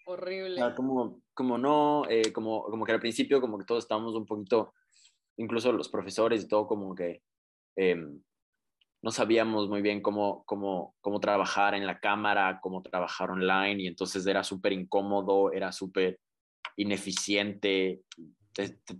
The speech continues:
Speaker 2: para, o sea, estabas ahí en la cama, no hacías nada, o sea, de que, de que las sesiones de trabajo de Zoom en verdad no funcionaban. Eh, capaz ahora sí, pero ya es como que ya pasó todo ese momento, y creo que ese momento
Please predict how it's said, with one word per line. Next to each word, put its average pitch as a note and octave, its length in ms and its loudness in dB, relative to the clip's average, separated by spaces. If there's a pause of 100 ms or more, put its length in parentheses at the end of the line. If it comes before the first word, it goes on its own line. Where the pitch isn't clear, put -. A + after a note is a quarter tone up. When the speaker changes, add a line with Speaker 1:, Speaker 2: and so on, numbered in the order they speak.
Speaker 2:
para, G2+ 240 0
o G#2+ 60 2
sea, A#2 100 -2
estabas A2 260 2
ahí G#2+ 100 2
en G#2+ 60 -2
la G#2 100 0
cama, A2 180 0
no G#2 220 -4
hacías G2+ 180 2
nada, G#2+ 340 4
o G2 80 2
sea, F#2+ 140 0
de F2+ 60 0
que, E2+ 140 -6
de F2+ 200 -8
que F#2 140 -2
las F2+ 260 0
sesiones G2+ 420 0
de G2 80 0
trabajo F#2+ 380 0
de F#2 80 -4
Zoom G#2 220 -2
en G2 80 -2
verdad F#2 160 -2
no F#2+ 120 -6
funcionaban. G2+ 840 2 (160)
Eh, F2 140 -10
capaz F#2 300 2
ahora A#2 240 6
sí, C3 240 2
pero G2+ 220 -2
ya G2 240 2
es F#2+ 140 -6
como F2+ 320 -10
que - 140 -20 (220)
ya G#2 160 0
pasó G2+ 360 0
todo G2+ 100 4
ese F#2+ 160 0
momento, F#2 340 -4
y F#2 80 -2
creo G#2 200 4
que F#2+ 180 2
ese F#2+ 160 -2
momento F#2+ 480 0